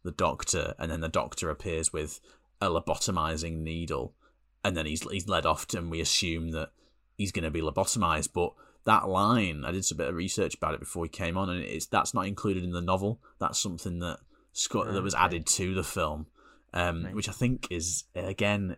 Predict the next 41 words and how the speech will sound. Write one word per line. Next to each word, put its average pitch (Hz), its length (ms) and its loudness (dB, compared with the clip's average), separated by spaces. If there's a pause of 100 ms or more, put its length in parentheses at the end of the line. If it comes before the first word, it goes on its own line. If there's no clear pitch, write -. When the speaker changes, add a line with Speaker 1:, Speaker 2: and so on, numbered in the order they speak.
(120)
Speaker 1:
le-, 101 300 -2
leads 101 440 0
us 92 140 -4
to, - 80 -4
this 131 180 4
is - 40 2
what 160 80 10
I 135 40 8
was 123 100 6
saying 123 240 8
earlier 127 180 10
about 90 200 6
how 90 260 4 (400)
I, 95 160 4
like, 85 240 2
the 98 120 4
idea, 95 360 4
discovering 104 640 6
memory 98 360 6
and 90 80 2
identity 92 520 2
and 87 80 -2
your 90 140 0
relationship 92 540 0
with 71 100 -10
the 87 60 -4
characters 98 600 2 (100)
is, 95 160 -4
is, 98 200 -6
is 113 120 -2
constantly 90 840 -2 (500)
in 95 120 -2
a 90 80 0
state - 440 0
of 85 100 -6
flux - 760 0
because 82 760 4
Speaker 2:
Mm-hmm. 117 140 -8 (180)
Speaker 1:
we 90 140 -2
don't 90 380 0 (340)
know 90 600 2